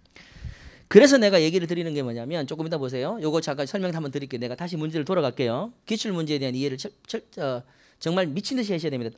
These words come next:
다섯 과목 다 마찬가지다. 그리고 뭐다? 필수 과목 때는 이제 필수 과목은 없어요. 국어, 영어, 한국사.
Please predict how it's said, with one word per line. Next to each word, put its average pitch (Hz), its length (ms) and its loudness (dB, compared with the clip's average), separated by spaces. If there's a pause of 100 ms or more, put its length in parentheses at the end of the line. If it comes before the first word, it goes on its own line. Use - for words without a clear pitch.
다섯 214 220 -2
과목 175 200 0
다 165 120 0
마찬가지다. 135 800 -2 (1040)
그리고 233 300 4
뭐다? 156 180 4
필수 277 320 2
과목 247 200 8
때는 180 140 6
이제 170 120 4
필수 269 260 2
과목은 214 260 6
없어요. 151 340 4
국어, 175 240 8
영어, 151 140 6
한국사. 135 560 -4